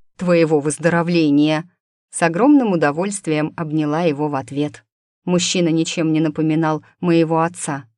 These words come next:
но вызывал симпатию. Вспомнила, что нужно побеспокоиться о мальчишках, и попросила заняться этим Агриппину Фёдоровну, а мы с отцом пошли в дом.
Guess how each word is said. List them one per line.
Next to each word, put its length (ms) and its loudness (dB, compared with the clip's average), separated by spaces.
но 240 2
вызывал 480 0
симпатию. 880 -6
Вспомнила, 540 0
что 220 -4
нужно 380 -2
побеспокоиться 840 0
о 40 -2
мальчишках, 720 -4
и 100 0
попросила 640 -2
заняться 520 -2
этим 440 -4
Агриппину 540 0
Фёдоровну, 680 -2
а 120 2
мы 160 0
с 140 -8
отцом 480 -4
пошли 340 -2
в 100 -8
дом. 340 -4